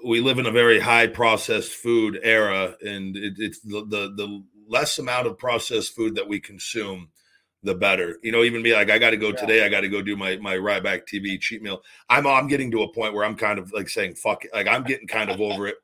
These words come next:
Speaker 1: 'cause I know it, it, like, I'm not gonna do anything crazy. I'm gonna go get a couple of the Burger King new,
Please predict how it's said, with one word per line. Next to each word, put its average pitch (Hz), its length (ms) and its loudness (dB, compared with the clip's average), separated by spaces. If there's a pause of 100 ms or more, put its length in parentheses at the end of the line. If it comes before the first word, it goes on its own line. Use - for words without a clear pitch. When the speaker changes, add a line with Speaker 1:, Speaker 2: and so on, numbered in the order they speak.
(280)
Speaker 1:
'cause 110 120 -6
I 120 100 4
know 127 280 0
it, 127 140 -4
it, 127 220 -2
like, 117 200 0
I'm 123 100 -2
not 127 180 -2
gonna 120 180 -2
do 113 380 0
anything 110 280 -8
crazy. 110 360 -4
I'm 110 80 -4
gonna 110 140 -6
go 107 120 -4
get 104 100 -4
a 98 60 -8
couple 107 300 -6
of 101 80 -8
the 98 60 -12
Burger 104 340 -10
King 101 300 -10
new, 98 320 -8